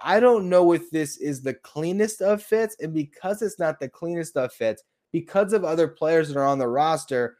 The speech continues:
even though I see a lot of people pushing for this, and I, I look at his numbers, and as a hitter,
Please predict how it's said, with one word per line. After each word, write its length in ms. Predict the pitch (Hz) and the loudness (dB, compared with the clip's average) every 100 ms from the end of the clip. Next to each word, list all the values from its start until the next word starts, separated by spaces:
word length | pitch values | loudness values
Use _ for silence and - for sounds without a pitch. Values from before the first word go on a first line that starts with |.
| _ _ - | _ _ -8
even 440 | 208 226 220 180 | -6 -4 -4 -2
though 240 | 170 165 | 0 0
I 180 | 117 139 | 0 -4
see 240 | 135 - 151 | -6 -4 -2
a 100 | 123 | 0
lot 280 | 127 156 | 0 2
of 120 | 165 175 | 0 -2
people 220 | 165 165 | -4 -4
pushing 340 | - 160 165 | -2 -4 -4
for 140 | - 160 | -6 -2
this, 240 | 156 147 _ _ - | -2 -2 _ _ -4
and 400 | 151 147 143 131 - | 0 2 0 -2 -6
I, 120 | 147 | -6
I 140 | 151 156 | 0 0
look 320 | 147 175 175 | 4 2 2
at 260 | 160 156 135 | 2 2 2
his 220 | 135 117 | -4 -6
numbers, 420 | 123 147 147 143 | -2 0 0 0
and 100 | 127 | 0
as 200 | 135 139 | -2 -4
a 60 | 131 | -6
hitter, 420 | 165 170 143 | -4 0 0